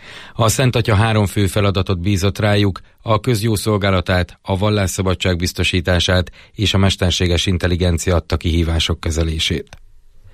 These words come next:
„Háború keleten és délen, most érezzük igazán, milyen nagy érték a béke és a biztonság, meg fogjuk őrizni”, írta Orbán Viktor a Facebookon, még úton Hágába a nato csúcsra.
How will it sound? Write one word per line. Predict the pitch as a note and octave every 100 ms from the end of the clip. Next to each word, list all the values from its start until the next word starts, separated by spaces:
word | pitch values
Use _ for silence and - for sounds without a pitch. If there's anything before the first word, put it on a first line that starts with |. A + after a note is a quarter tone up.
| - - - - - -
„Háború | - B2+ C3+ B2+
keleten | B2 C#3 A#2+ B2 A#2
és | A2 F#2+
délen, | G2 C3+ A#2+ A#2 A2 F2+
most | A2+ G#2 -
érezzük | F#2 F2 F2 F#2
igazán, | G2+ G#2 G2+ G2
milyen | G2+ G2
nagy | G2 F#2
érték | G2 F2+ G2+ G2+
a |
béke | F#2+ G2+ G2
és | G2 F2+
a | G2
biztonság, | G#2+ - G#2+ G2 - F#2 E2+ -
meg | G2+ F2
fogjuk | F#2+ F2 F2+ A2+
őrizni”, | G2+ G2 F2+ G2 G2 - - - - -
írta | C3 C#3
Orbán | C3+ A2+ A2+
Viktor | A2 - G2
a |
Facebookon, | F#2 A2+ F#2 G2+ - A#2
még | A2+ G#2 F2 D#2
úton | F2+ G2+ G2 E2+
Hágába | F#2+ F#2 F2 E2 E2
a |
nato | E2+ F2+ F2 F2+ E2
csúcsra. | F#2 F2 F#2+ F#2+